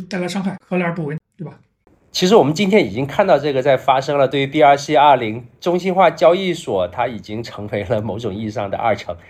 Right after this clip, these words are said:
Speaker 2: 大家把你打进去，它那做交易，但，但它中心化的。
Speaker 1: 对，对，对，对，只是说中心化二层嘛，那我们未来需要去中心化的二层。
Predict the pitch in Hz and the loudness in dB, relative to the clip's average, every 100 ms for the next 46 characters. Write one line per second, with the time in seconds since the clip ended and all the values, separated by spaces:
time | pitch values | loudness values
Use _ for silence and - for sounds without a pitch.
0 | _ - 113 110 98 117 110 85 107 95 | _ -4 -2 -2 -2 -2 -4 -4 -8 -10
1 | 98 98 101 92 98 87 90 87 92 90 | -10 -8 -8 -8 -10 -10 -6 -8 -8 -12
2 | 87 - _ 120 110 135 110 113 120 117 | -16 -20 _ -4 0 0 2 0 -2 -6
3 | 117 131 104 - 85 _ _ _ _ - | -4 -4 -6 -10 -20 _ _ _ _ -4
4 | 220 190 185 180 - _ _ _ _ _ | -2 0 -4 -6 -10 _ _ _ _ _
5 | _ - 214 180 196 226 254 254 262 247 | _ -4 -2 0 0 0 0 0 0 0
6 | 180 156 143 139 _ 202 185 180 208 190 | -2 -6 -12 -20 _ -4 -2 -2 0 0
7 | 196 214 185 156 156 - 170 127 131 131 | -2 -2 -2 -4 -6 -6 -6 -8 -12 -12
8 | 120 - | -12 -14